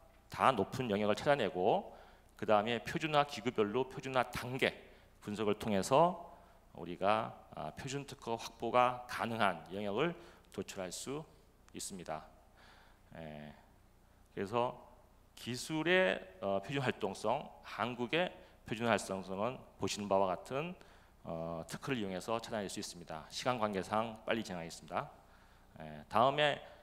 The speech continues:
표준화라고 하는 것이 시작, 그러니까 신규 표준 항목부터 이 발행까지 쭉 진행되는데 뒤로 가면 갈수록 표준 특허를 확보할 수 있는 기회는 사라진다고 하겠습니다. 그렇게 해서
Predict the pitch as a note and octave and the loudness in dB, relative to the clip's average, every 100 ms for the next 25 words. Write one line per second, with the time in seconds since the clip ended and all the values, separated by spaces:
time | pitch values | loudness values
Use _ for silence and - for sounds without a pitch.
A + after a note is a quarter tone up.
0 | - - - F#3+ G3 F#3+ F3+ F3+ F3 E3+ | -20 -20 -2 0 4 8 10 10 10 10
1 | D3 C#3 C#3+ C#3 A2+ - G#2 F#2+ - - | 10 10 10 6 4 0 0 0 -2 -6
2 | D3+ B2 C3 - - G2+ G2+ - E3+ E3+ | 6 6 6 2 -2 2 2 2 -4 -2
3 | E3 C#3 C#3 F3+ F3 - - G2+ G2 E2 | -4 -4 -2 0 0 -2 -2 0 0 -2
4 | - - - - G2 A#2 A#2+ A2 A2 - | -12 -18 -12 -8 -2 0 2 -2 -2 -8
5 | - A2 A2 F#2 E2+ G#2+ G2 D#2 - - | -4 -2 0 -2 -2 0 0 -2 -14 -8
6 | - C#3+ C#3+ C#3+ D3 G#2 - B2 D#3 - | 2 6 8 8 6 4 4 6 6 4
7 | - - - C3+ - A#2+ A#2+ - - B2+ | -10 -10 -6 -6 -4 0 0 -2 0 4
8 | A2+ - G#2+ G2 C#3 E3+ - - - - | 4 2 -4 -2 -2 -4 -8 -20 -20 -10
9 | G#2+ G#2+ A2+ A#2 - B2+ A2 G2+ G2+ D#3+ | -2 0 0 -2 0 -2 0 -2 -2 0
10 | C#3 G2 E2+ D#2 - - - - - - | -2 -4 -6 -6 -8 -20 -20 -20 -20 -6
11 | A2 G#2+ A#2+ A2 - C#3 D3+ | -4 -2 -2 -2 2 2 2